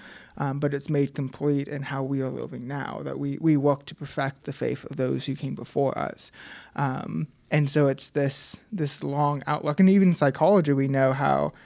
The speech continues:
how difficult it is. We, we view future, our future self similar to how we view strangers, and we don't have much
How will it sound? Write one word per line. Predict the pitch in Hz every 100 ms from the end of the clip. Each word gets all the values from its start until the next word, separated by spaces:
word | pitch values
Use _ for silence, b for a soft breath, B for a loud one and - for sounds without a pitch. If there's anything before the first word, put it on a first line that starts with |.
| B B
how | 160
difficult | 151 151 147 147 143 135
it | 135
is. | 143 139 135 -
We, | 143 139 139 B B B B
we | 180 185
view | 151 190 190
future, | - 180 180 - -
our | 160 156
future | - - - - 175 185 180 160
self | 147 - 160 160 -
similar | - 160 156 147
to | 151
how | 143 147
we | 143
view | 143 139 135
strangers, | 131 - 135 160 190 202 233
and | 160
we | 147
don't | 147 147
have | 147
much | 147 -